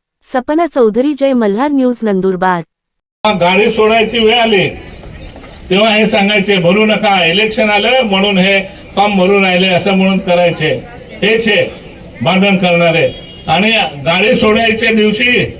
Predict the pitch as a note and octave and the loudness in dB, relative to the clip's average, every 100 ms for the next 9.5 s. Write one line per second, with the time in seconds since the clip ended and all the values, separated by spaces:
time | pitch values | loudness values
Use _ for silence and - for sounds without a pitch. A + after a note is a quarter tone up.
0 | - - - G3 G#3 F#3 G3 G3+ G#3+ G#3+ | -18 -18 -4 0 0 0 -2 0 -2 0
1 | G#3+ G3 F3 - - - - - - F3 | 0 0 0 -4 -18 -20 -20 -18 -16 -8
2 | D3+ D3 F#3 F3+ A3+ G#3+ G#3+ G3 G3+ F#3+ | -6 0 0 0 -2 -2 -2 -2 -2 -2
3 | G#3 F#3+ G3 F#3+ F#3+ F3 F3+ F3 E3+ C#3 | -2 -2 -2 0 0 0 -2 -4 -6 -10
4 | C3 F3+ F3+ E3 E3+ E3+ E3 D#3+ D3+ - | -6 -2 0 0 2 2 0 -4 -8 -8
5 | - - F#3+ G3 B3+ G#3+ G#3 A#3 A3+ G#3+ | -18 -6 -4 0 0 0 0 0 0 0
6 | G#3 G3 F3+ F#3+ F3+ E3 G#3 G3 F#3+ F#3 | 2 0 0 0 -2 -2 0 2 0 -2
7 | F3 F3+ E3+ D#3+ D3+ C#3 B2 A#2+ A2+ - | -2 -2 0 -2 -2 -4 -4 -6 -10 -12
8 | B3+ - - C#3 F3 G3+ F#3+ G3+ F#3+ F#3+ | -14 -10 -6 0 0 0 0 0 0 0
9 | F#3+ G#3+ F#3 F#3+ F#3 | 0 0 -2 -2 0